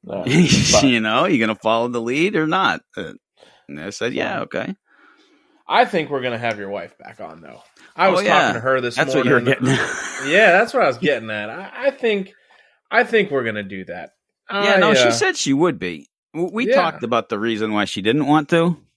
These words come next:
Speaker 2: and I
Speaker 1: Yeah,
Speaker 2: mean, if you
Speaker 1: I don't think that's a reason. I don't even care.
Speaker 2: So,
Speaker 1: Even if
Speaker 2: yeah,
Speaker 1: it was
Speaker 2: I mean,
Speaker 1: a reason.
Speaker 2: for everybody else, I don't, I mean, I'm not trying to embarrass you, but she, it,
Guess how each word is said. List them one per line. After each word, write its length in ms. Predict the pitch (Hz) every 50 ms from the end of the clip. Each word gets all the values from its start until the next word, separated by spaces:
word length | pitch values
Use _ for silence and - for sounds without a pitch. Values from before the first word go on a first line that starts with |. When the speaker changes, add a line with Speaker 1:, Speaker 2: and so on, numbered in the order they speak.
| _ _ _ _ -
Speaker 2:
and 300 | 123 113 113 113 117 -
I 60 | 117
Speaker 1:
Yeah, 40 | -
Speaker 2:
mean, 80 | 123 -
if 140 | - - -
you 100 | - 226
Speaker 1:
I 140 | 220 208 185
don't 240 | 160 147 139 127 120
think 180 | 139 127 113
that's 180 | 113 113 110 -
a 60 | 110 104
reason. 340 | 104 107 107 101 104 107 -
I 100 | - 180
don't 140 | 156 120 113
even 200 | 107 101 101 101
care. 340 | - - 98 98 98 95 _ _ _ _ _ _ _ _
Speaker 2:
So, 480 | - - - 139 123 120 117 113 113 120
Speaker 1:
Even 140 | 135 131
if 40 | 131
Speaker 2:
yeah, 180 | 110 98 - 95
Speaker 1:
it 20 | 120
was 100 | 117 113
Speaker 2:
I 40 | 104
mean, 80 | 101
Speaker 1:
a 40 | 104
reason. 320 | 104 104 101 98 104 104 104
Speaker 2:
for 160 | 202 196 185
everybody 400 | 165 139 120 107 107 101 95 85
else, 200 | 76 78 76 -
I 140 | 143 135 113
don't, 140 | 104 92
I 120 | - 104 110
mean, 140 | 107 101 101
I'm 140 | 113 123
not 140 | 113 101 -
trying 180 | - 101 95 90
to 80 | 85 82
embarrass 480 | 80 80 90 85 90 87 82 80 -
you, 80 | - 82
but 220 | 73 78 71 -
she, 300 | - - 120 110 107 101 - -
it, 380 | 151 143 151 175 185 156 170